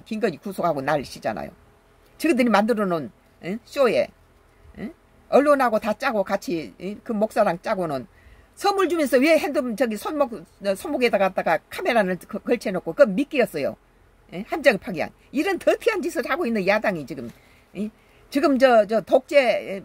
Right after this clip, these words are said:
예, 예, 저 이재명이가 만약에, 예, 그, 그, 그 이번에 거대 야당처럼 해주면 그 나라 꼴이 어떻게 되겠습니까?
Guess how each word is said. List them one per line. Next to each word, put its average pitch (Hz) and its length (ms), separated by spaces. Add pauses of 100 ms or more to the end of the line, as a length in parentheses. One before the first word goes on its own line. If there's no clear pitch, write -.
(140)
예, 196 40
예, 196 220
저 185 200 (260)
이재명이가 240 580
만약에, 180 440 (340)
예, 226 80
그, 277 160
그, 285 160
그 247 160
이번에 247 360
거대 269 320
야당처럼 220 500
해주면 233 300
그 - 220
나라 202 240
꼴이 240 220
어떻게 220 260
되겠습니까? 190 880